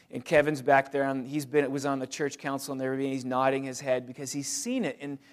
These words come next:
sort of seemingly miraculous ways. In the very beginning, we were so few people, and I just wondered, "How's this gonna work?" And somehow God made it work. And,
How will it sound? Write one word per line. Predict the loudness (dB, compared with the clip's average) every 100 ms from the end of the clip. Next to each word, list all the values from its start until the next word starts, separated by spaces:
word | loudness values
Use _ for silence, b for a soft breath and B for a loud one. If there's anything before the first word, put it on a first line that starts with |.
| -6
sort | 0 0
of | 0
seemingly | -4 -4 -2 0 0
miraculous | 0 0 -2 0 0 0
ways. | 4 6 4 -2 b b -4
In | -2
the |
very | 2 2 4
beginning, | 4 2 2
we | -2
were |
so | -2 -2 -2 -4
few | -4 -6 -8
people, | -8 -6 -2 -2
and | -2
I | b b -14
just | -6
wondered, | -6 -4
"How's | 2 4 4
this | 0 -6
gonna | -8 -6
work?" | -6 -6 -6 -8 b b
And | -12
somehow | -8 -8 -6 -2 0
God | 4 6 6 2 b _
made | 2 6 6
it | 4
work. | 2 2 2 0
And, | -6